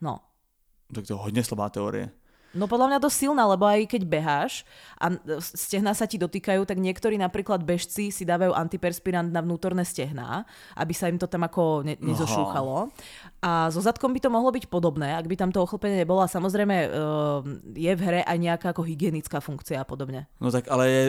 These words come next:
Speaker 2: ochlupení a ochlupení. Kdo má chlupatý zadek jenom jako na povrchu, jako ty půlky má chlupatý.
Speaker 1: Takzvaná broskinka.
Speaker 2: A dokonce
Speaker 1: <laughs> Neverím, že som to povedala, ale vyšlo to zo mňa.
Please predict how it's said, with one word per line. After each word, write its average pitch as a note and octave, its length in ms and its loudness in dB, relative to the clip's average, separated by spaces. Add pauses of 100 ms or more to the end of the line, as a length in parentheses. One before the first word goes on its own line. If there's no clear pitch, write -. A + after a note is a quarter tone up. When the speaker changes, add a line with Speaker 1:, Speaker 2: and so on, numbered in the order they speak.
(160)
Speaker 2:
ochlupení C#3 560 0
a C#3 80 2
ochlupení. B2 560 2
Kdo A2+ 80 0
má B2+ 160 2
chlupatý C3 400 0
zadek B2 240 2
jenom B2+ 240 2
jako A#2+ 240 2
na A2 100 2
povrchu, A2+ 680 0
jako C3 160 -2 (160)
ty C3+ 100 2
půlky A#2 300 0
má A#2 180 4
chlupatý. G#2+ 460 0
Speaker 1:
Takzvaná F#3+ 400 4
broskinka. D3 640 -6
Speaker 2:
A A2+ 80 0
dokonce A#2 440 2 (160)
Speaker 1:
<laughs> G#3 200 -4
Neverím, F#3+ 260 2
že F3+ 80 -2
som F#3 140 -2
to F3+ 80 -8
povedala, D#3 480 -2
ale C#3+ 140 -2 (500)
vyšlo - 180 -10
to D#3 140 -6
zo D#3+ 80 -4
mňa. F#3 240 -4